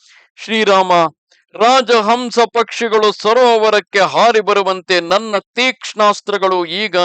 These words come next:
ಇಂದ್ರಜಿತುವನ್ನು ಸಂಹರಿಸಿ ಲಂಕಾ ನಗರದಲ್ಲಿ ನುಗ್ಗಿ ಹೋಗುವವು" ಎಂದು ನುಡಿದು ಆತನಿಗೆ ಪ್ರದಕ್ಷಿಣ ನಮಸ್ಕಾರಗಳನ್ನು ಮಾಡಿ ಇಂದ್ರಜಿತುವನ್ನು ಕೊಲ್ಲಬೇಕೆಂಬ ಬುದ್ಧಿಯಿಂದ ಶ್ರೀರಾಮನ ಅಪ್ಪಣೆ ಪಡೆದು ಮುನ್ನುಗ್ಗಿ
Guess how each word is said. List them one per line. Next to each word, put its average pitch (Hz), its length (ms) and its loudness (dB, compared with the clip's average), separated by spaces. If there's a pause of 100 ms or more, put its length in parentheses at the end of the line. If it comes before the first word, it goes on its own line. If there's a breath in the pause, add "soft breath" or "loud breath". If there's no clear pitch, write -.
(140)
ಇಂದ್ರಜಿತುವನ್ನು 180 920 -6
ಸಂಹರಿಸಿ 175 680 -4 (360 soft breath)
ಲಂಕಾ 220 500 0
ನಗರದಲ್ಲಿ 185 720 0
ನುಗ್ಗಿ 175 500 -8
ಹೋಗುವವು" 170 720 -4
ಎಂದು 147 320 -6
ನುಡಿದು 147 400 -8 (420 soft breath)
ಆತನಿಗೆ 190 580 0
ಪ್ರದಕ್ಷಿಣ 190 680 -4
ನಮಸ್ಕಾರಗಳನ್ನು 151 1080 -2
ಮಾಡಿ 135 360 -4 (460 loud breath)
ಇಂದ್ರಜಿತುವನ್ನು 220 1000 -2
ಕೊಲ್ಲಬೇಕೆಂಬ 190 880 -2
ಬುದ್ಧಿಯಿಂದ 160 600 -8 (420 soft breath)
ಶ್ರೀರಾಮನ 220 720 0 (200)
ಅಪ್ಪಣೆ 175 400 0
ಪಡೆದು 160 440 -4
ಮುನ್ನುಗ್ಗಿ 160 840 -6